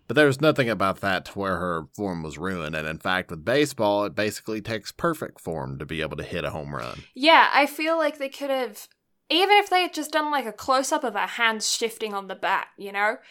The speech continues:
Speaker 2: So it's like, that's where she's
Speaker 1: Mm-hmm.
Speaker 2: comfortable holding the bat and her grip changes when she's going for a home run.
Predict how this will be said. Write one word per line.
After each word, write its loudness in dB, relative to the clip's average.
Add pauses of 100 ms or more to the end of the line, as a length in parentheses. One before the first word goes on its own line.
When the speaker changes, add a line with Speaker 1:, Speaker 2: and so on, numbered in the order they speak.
(100)
Speaker 2:
So 6
it's 4
like, 2
that's 6
where 6
she's -2
Speaker 1:
Mm-hmm. -2
Speaker 2:
comfortable 2
holding -2
the -2
bat 4
and -10
her -6
grip -2
changes -6
when -8
she's -10
going -4
for -8
a -6
home -6
run. -2